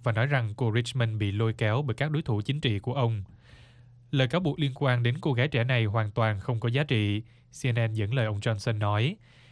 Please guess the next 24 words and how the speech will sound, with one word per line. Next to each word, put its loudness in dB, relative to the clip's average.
"Trên 2
thực -2
tế, 4
một -2
số -2
điều 2
tôi 0
nghe 2
ngày 0
hôm -4
qua 2
là 2
lần 0
đầu 2
tiên -2
tôi 0
nghe 2
được 2
khi -2
đọc -2
về 0
câu 0
chuyện -2
này." 2